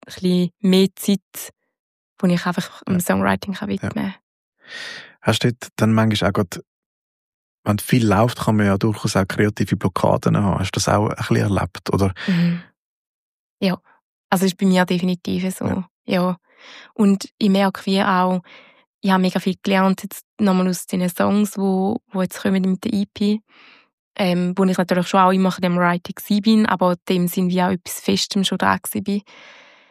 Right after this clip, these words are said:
Speaker 1: Ähm, und dann ist wie so, ich habe mal ab und zu bin ich angehockt und will einen Song schreiben und habe wie gemerkt, boah,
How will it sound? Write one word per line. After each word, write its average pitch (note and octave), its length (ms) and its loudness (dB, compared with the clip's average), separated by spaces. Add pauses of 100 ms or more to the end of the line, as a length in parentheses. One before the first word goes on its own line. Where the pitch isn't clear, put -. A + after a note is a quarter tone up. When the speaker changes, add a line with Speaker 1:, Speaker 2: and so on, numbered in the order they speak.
(220)
Speaker 1:
Ähm, F3+ 480 0 (420)
und G3 320 2 (640)
dann G#3+ 100 4
ist G3+ 180 2
wie G3+ 260 2
so, G#3 200 0
ich G3 160 0
habe G3+ 180 4
mal G3 220 4
ab G3 180 -2
und G3 100 -2
zu G3 80 -2
bin F#3 120 0
ich G3 60 2
angehockt F#3+ 460 -2
und F#3+ 120 -2
will F#3 120 0
einen F3+ 120 0
Song F#3+ 260 0
schreiben G3 220 -4
und F3+ 80 -2
habe F3+ 100 -4
wie F#3 80 -6
gemerkt, F#3 400 -2
boah, G3+ 260 0